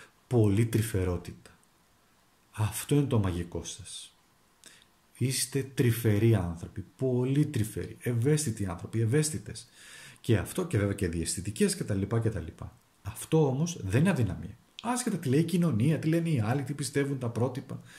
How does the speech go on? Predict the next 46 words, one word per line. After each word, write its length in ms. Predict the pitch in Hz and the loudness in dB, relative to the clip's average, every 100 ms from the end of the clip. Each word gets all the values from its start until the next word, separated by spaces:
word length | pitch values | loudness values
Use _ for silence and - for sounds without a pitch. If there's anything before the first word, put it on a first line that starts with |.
| - | -2
οι 100 | 170 | 0
πεποιθήσεις 600 | 170 170 151 113 117 143 | 0 0 2 2 2 0
του 100 | 147 | -4
καθενός 500 | 143 117 104 110 135 | -4 0 0 0 0
και 100 | 120 | -4
τα 100 | 113 | -6
λοιπά. 300 | 95 - - _ _ _ _ _ _ _ _ _ | -8 -10 -16 _ _ _ _ _ _ _ _ _
Γιατί 160 | 147 143 | 2 4
ζούμε 180 | 156 | 4
και 80 | 143 | 4
σε 120 | 117 | 2
μια 80 | 123 | 0
κοινωνία 480 | 120 95 87 123 165 | 0 0 2 2 0
που 300 | 170 127 113 - - - _ | 0 -4 -4 -12 -20 -20 _
λένε 340 | - 113 139 104 | 2 4 4 4
όλοι 280 | 127 151 | 4 2
ότι 140 | 143 - | 0 -2
ξέρεις, 240 | - 139 | -2 0
μην 120 | 143 | 2
είσαι 180 | 135 117 | 0 0
ευαίσθητος, 400 | 87 117 151 143 | 0 0 -2 -2
μην 120 | 120 | 0
είσαι 180 | 131 - | 0 -2
ευαίσθητη, 480 | 90 110 151 151 120 | -2 -2 -2 -2 2
όχι, 240 | 123 147 | 2 0
και 160 | - 131 | -4 -2
όλοι 180 | 127 139 | 0 0
πρέπει 220 | 123 123 | 0 0
να 80 | 113 | 0
είμαστε 240 | 131 117 | 0 -4
σκληροί 440 | 113 - 98 101 143 | -4 -2 0 2 0
και 400 | 135 127 123 117 - - - - | 0 0 2 0 -4 -16 -20 -2
με 160 | 113 | 2
ένα, 460 | 123 127 123 123 120 | 4 2 2 2 2
πώς 160 | 117 - | 0 0
το 80 | 101 | 0
λένε, 220 | 107 139 | 2 0
και, 160 | - | 0
ε, 220 | 120 117 113 107 110 110 107 104 104 101 - _ - _ _ _ | 0 2 2 0 0 0 0 -2 -4 -8 -14 _ -20 _ _ _
ε, 640 | - - - 98 - 107 113 | -12 -10 -8 -6 -8 -4 0
βίαιοι 420 | 101 135 139 139 | 4 6 6 4
και 140 | 131 | 4
δεν 100 | 113 | 2
ξέρω 260 | 98 117 107 | 4 2 2
τι 160 | 104 | 0
άλλο. 260 | 87 78 71 | -4 -4 -10